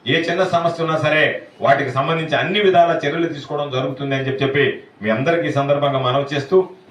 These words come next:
రైతులకు సంబంధించినటువంటి యాజమాన్యపు హక్కుల విషయంలో రైతులు అనేటువంటి వాళ్ళు కార్యాలయానికి తిరగకుండా ఈరోజు దాదాపుగా తొంభై శాతం ఈరోజు వాళ్ళ సమస్యలు పరిష్కరించగలిగాం. మిగిలిపోయినటువంటి వాళ్ళు ఎవరన్నా ఉన్నా సరే వాళ్ళందరి సమస్యలు కూడా పరిష్కరించడం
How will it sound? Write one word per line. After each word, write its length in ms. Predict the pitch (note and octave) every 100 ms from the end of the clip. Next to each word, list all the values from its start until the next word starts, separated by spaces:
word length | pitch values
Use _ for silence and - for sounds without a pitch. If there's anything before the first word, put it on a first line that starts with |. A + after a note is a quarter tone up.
| -
రైతులకు 360 | C#3 D#3 D3+ B2+
సంబంధించినటువంటి 720 | C3+ C#3+ C#3+ C3+ C3 C3 B2
యాజమాన్యపు 580 | C3 D3+ D3+ C#3+ C#3 B2
హక్కుల 320 | A2+ - F3+
విషయంలో 560 | D#3+ - D3+ C#3+ - - - -
రైతులు 280 | C#3 E3+ E3
అనేటువంటి 360 | D#3 D#3 D3 D3+
వాళ్ళు 160 | D3+ D3+ D3
కార్యాలయానికి 520 | D#3 E3+ D#3+ D#3 C#3 D#3
తిరగకుండా 460 | E3+ E3 E3+ E3+ - - - -
ఈరోజు 200 | D3 D#3 C#3
దాదాపుగా 380 | D3+ E3 D#3 D#3 D3
తొంభై 240 | D#3 D3+ D#3
శాతం 280 | - - - - - -
ఈరోజు 180 | D3 D3+
వాళ్ళ 120 | C#3 C3
సమస్యలు 320 | C#3 D#3+ D#3+ -
పరిష్కరించగలిగాం. 760 | - - F3 D#3+ E3 D#3+ D#3 - - - -
మిగిలిపోయినటువంటి 680 | A#2+ E3+ E3+ D3+ D3 C#3+ C3+
వాళ్ళు 140 | C#3 C3+
ఎవరన్నా 240 | C3 B2+ B2+
ఉన్నా 120 | B2 C#3+ -
సరే 180 | D3 C#3 - - - F#3
వాళ్ళందరి 400 | - D3+ F#3 D3+
సమస్యలు 320 | C#3+ C#3 D3 C#3
కూడా 120 | C#3 C3
పరిష్కరించడం 520 | B2 - C3+ C3+